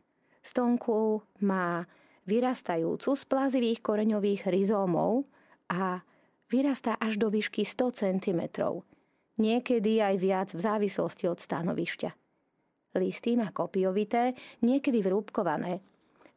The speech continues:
a vrastajú zo stonky. Kvety tvoria úbor zlatožltých strapcov. Kvietky sú v strede samičie rúrkovité, po okrajoch samčie piestikovité.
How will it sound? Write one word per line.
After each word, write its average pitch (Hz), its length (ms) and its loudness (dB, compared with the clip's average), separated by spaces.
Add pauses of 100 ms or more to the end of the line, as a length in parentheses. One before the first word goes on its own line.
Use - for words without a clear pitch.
(100)
a 185 300 0
vrastajú 208 800 0
zo 156 240 0
stonky. 165 480 -6 (1000)
Kvety 277 580 0
tvoria 214 320 0
úbor 208 320 2
zlatožltých 196 720 0
strapcov. - 720 -4 (540)
Kvietky 185 400 -2
sú - 160 -6
v - 80 -8
strede 190 320 0
samičie 208 640 0
rúrkovité, 262 800 0 (320)
po 339 240 2
okrajoch 226 640 0 (160)
samčie 196 720 0 (240)
piestikovité. 180 960 -4